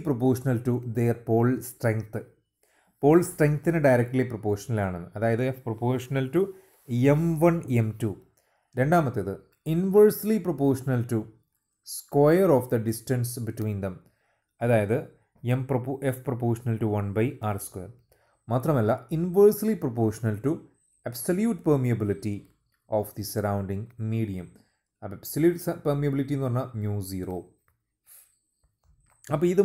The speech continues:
മൂന്നും കൂടെ കമ്പൈൻ ചെയ്യുമ്പോൾ നമുക്ക് ഇങ്ങനെ വരും, F proportional to mu one, mu two divided by mu zero R square.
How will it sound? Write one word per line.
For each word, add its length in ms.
മൂന്നും 260
കൂടെ 140
കമ്പൈൻ 400
ചെയ്യുമ്പോൾ 300
നമുക്ക് 240
ഇങ്ങനെ 220
വരും, 180
F 20
proportional 640
to 80
mu 160
one, 140
mu 160
two 120
divided 380
by 100
mu 200
zero 240
R 20
square. 380